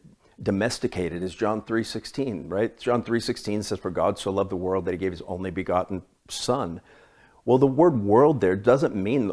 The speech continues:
all people and all things like that. The word world there is the word cosmos. And in John's gospel and in his writings, cosmos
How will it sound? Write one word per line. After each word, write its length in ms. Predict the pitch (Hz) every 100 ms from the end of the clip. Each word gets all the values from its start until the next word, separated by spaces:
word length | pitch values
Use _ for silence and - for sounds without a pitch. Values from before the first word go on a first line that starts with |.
| -
all 220 | 98 101
people 500 | - 101 - 110 107
and 120 | 87
all 180 | 87 107
things 340 | 104 101 101
like 140 | 98 92
that. 140 | 95
The 80 | 98
word 360 | 120 160 147 107
world 380 | 117 139 123
there 260 | 90 80 90 -
is 100 | -
the 80 |
word 240 | 104 113 113
cosmos. 760 | - 101 104 85 82 87 - - - - -
And 220 | 107 110
in 280 | 120 117 110
John's 480 | 110 131 151 156 -
gospel 600 | 120 117 139 - 160 -
and 80 | 107
in 120 | 113
his 140 | 110
writings, 440 | 107 117 123 107 -
cosmos 580 | - 160 175 131 117